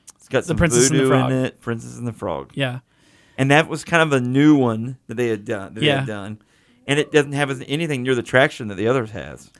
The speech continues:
Speaker 2: Here, here's another question for you. Will they ever remake any of the Pixar stuff? I, I don't know that Pixar would allow that. Like, like would, would Merida, would a Brave, uh, live action movie ever happen?
Speaker 1: I don't.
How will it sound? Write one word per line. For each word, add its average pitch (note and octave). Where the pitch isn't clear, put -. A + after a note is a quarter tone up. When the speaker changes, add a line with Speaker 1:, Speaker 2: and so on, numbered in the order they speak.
Speaker 2:
Here, F#3+
here's F3+
another D3
question C#3
for C3+
you. C3+
Will D3+
they D#3+
ever D3+
remake D3
any D3
of C#3
the C3
Pixar -
stuff? -
I, E3+
I D#3
don't F#3+
know F3
that D3+
Pixar D#3+
would C#3
allow C3
that. -
Like, D3
like D#3
would, F3
would E3
Merida, D3+
would D3+
a D3
Brave, D3+
uh, D#3
live D3+
action B2+
movie B2
ever C3+
happen? E3
Speaker 1:
I D#3
don't. C3